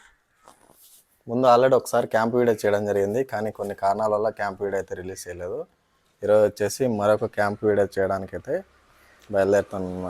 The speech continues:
అనమాట. క్యాంపింగ్‌కి నాకు మా ఊర్లో సుధాకర్ అన్న, రెడ్డయ్య, మళ్ళీ వాళ్ళ ఫ్రెండ్స్ మొత్తం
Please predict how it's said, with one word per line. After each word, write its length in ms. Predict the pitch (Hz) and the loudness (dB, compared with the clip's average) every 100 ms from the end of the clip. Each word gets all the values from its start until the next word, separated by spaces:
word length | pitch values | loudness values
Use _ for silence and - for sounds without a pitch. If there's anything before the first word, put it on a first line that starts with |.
| 87 | -10
అనమాట. 340 | 90 90 92 123 180 - - - - | -8 -8 -2 -4 -4 -16 -20 -6 2
క్యాంపింగ్‌కి 640 | 120 127 127 139 131 165 220 247 _ _ _ _ _ _ - | 4 4 2 -2 2 2 2 0 _ _ _ _ _ _ -6
నాకు 280 | 107 107 110 98 95 92 90 - - | -4 -2 0 0 2 0 -2 -6 -6
మా 60 | 107 113 | 0 4
ఊర్లో 240 | 117 120 147 214 - _ _ | 4 6 4 2 -4 _ _
సుధాకర్ 360 | 117 123 127 120 | 6 8 8 4
అన్న, 140 | 117 123 | 2 2
రెడ్డయ్య, 320 | 110 98 110 110 123 - - _ - | 2 2 4 4 2 -2 -20 _ -8
మళ్ళీ 160 | 110 117 | 2 6
వాళ్ళ 140 | 104 95 | 4 2
ఫ్రెండ్స్ 240 | 104 - 110 | -4 -4 -4
మొత్తం 220 | 98 - | -4 -2